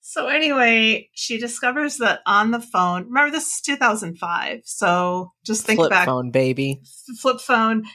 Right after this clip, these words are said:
Speaker 1: and he's got all these charms. So we've got Wunmo's red marble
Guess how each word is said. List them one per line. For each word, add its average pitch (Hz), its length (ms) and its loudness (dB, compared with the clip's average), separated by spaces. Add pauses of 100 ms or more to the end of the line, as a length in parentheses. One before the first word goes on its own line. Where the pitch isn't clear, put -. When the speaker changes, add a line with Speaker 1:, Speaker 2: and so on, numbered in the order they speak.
(100)
Speaker 1:
and 214 100 -2
he's 233 140 0
got 233 160 0
all 226 120 2
these 180 240 -6
charms. 180 920 -2 (400)
So 220 260 0
we've 226 240 -4
got 277 240 2
Wunmo's 233 960 -2 (640)
red 214 540 0 (300)
marble 208 560 -2